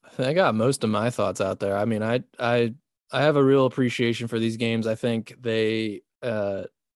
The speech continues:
do a really great job, especially, well, the new ones in particular, obviously, do a great job with the emotional narrative and,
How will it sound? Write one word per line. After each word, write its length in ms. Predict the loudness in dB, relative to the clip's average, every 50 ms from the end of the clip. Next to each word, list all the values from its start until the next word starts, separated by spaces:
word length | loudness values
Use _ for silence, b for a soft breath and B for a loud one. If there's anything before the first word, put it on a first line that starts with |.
| _ _ _ _ _ _ -6
do 240 | -2 -2 0 0
a 60 | -2 -2
really 320 | -2 -2 0 0 -2 -2
great 420 | -4 -10 -6 -4 -2 -2 -2 -4
job, 580 | -4 -6 -6 -4 -2 -2 -2 -2 -2 -4 -6 -12 -18 _
especially, 380 | -14 -4 -4 -4 -2 -4 -6 -6
well, 200 | -4 -4 -4 -4
the 100 | -2 -2
new 180 | 0 0 2
ones 280 | 2 0 -2 -4 -6 -10
in 60 | -10
particular, 460 | -10 -6 -6 -6 -6 -6 -6 -6 -4
obviously, 500 | -6 -6 -6 -8 -12 -10 -10 -10 -10 -10 b b b b b b b b b _ _
do 100 | -6 -6
a 60 | -6
great 280 | -2 -2 -2 -2 -2
job 380 | -2 -2 -2 -2 0 -2 -2 -4
with 240 | -4 -6 -8 -8 _ _
the 420 | -4 -2 0 0 -2 -2 -4 -6 -8 _ _ _ _ _ _ _ _ _ _ _ _
emotional 880 | -4 -2 -2 0 -2 -2 -4 -4 -6 -6 -4 -2 -2 0 0 -2 -2 -4 -6
narrative 800 | -8 -6 -4 -4 -2 -2 -2 -2 -2 -2 -2 -2 -4 -6 -6 -8
and, 520 | -8 -8 -8 -8 -8 -8 -10 -10 -12 -14